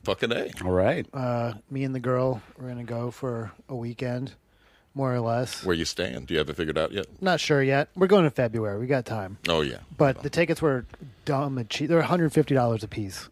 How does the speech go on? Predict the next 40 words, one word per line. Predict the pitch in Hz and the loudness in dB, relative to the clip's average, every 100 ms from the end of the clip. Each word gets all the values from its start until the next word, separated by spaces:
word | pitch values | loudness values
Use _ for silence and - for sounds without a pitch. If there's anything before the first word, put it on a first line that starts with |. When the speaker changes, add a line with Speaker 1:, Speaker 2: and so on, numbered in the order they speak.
| - | -6
Speaker 3:
to | - 123 113 | 0 2 2
go | 104 113 110 110 - - | 0 0 0 -4 -12 -6
to | 117 | -4
Vegas. | 107 98 92 - - | -2 -4 -8 -10 -10
Speaker 1:
I | - | 0
feel | 214 | 4
like | 214 87 | 4 4
Vegas | 95 113 82 - | 2 2 0 0
subsidizes | 78 - 78 71 73 69 | -2 -2 -2 -2 -2 -2
that | 73 | -2
a | |
little | 65 82 | 0 -4
bit. | - | 2
They | 98 | 6
Speaker 2:
Oh, | 151 | 8
yeah. | 95 | 8
Speaker 1:
want | 82 - | 6 0
you | |
to | - | -4
get | - | 2
out. | - | 8
Speaker 3:
Oh, | 190 | 8
Speaker 2:
They | 95 | 8
want | 92 90 | 6 6
Speaker 3:
and | 175 | 6
I | |
Speaker 2:
people | 170 202 | 8 8
Speaker 3:
was | 160 | 6
Speaker 2:
to | |
go | 90 | 2
there. | 85 | 4
Speaker 3:
explaining | 185 208 170 131 | 6 4 2 0
Vegas | 135 135 127 - - | 0 2 0 -4 -6
to | 147 | -2
her, | 117 175 143 120 101 | 6 8 8 6 0
being | 120 131 123 | 2 2 2
like, | 123 117 113 - - _ | 0 0 -2 -6 -20 _
you | 143 | -4
know, | 123 110 - - | -4 -4 -8 -6
every, | 135 160 | 0 0